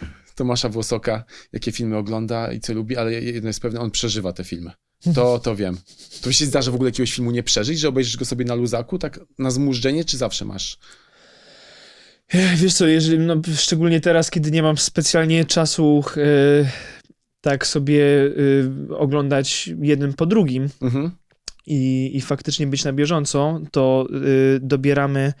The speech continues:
Speaker 2: te filmy z, z takim, i tak faktycznie z namaszczeniem je oglądamy. A przynajmniej się staramy.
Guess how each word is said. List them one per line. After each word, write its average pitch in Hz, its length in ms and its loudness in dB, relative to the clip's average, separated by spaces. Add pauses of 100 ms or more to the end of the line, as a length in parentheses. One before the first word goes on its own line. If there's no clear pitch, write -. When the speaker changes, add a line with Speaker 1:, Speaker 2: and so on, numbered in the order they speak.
(420)
Speaker 2:
te 139 120 -4
filmy 131 720 -2
z, 131 440 -4
z - 100 -4
takim, - 300 -12
i 127 60 -6
tak 131 180 -6
faktycznie 135 760 -4
z 131 140 -2
namaszczeniem 131 600 -2
je 117 80 -8
oglądamy. 120 560 -12 (500)
A 131 80 -10
przynajmniej 123 340 -10
się - 100 -16
staramy. 117 480 -10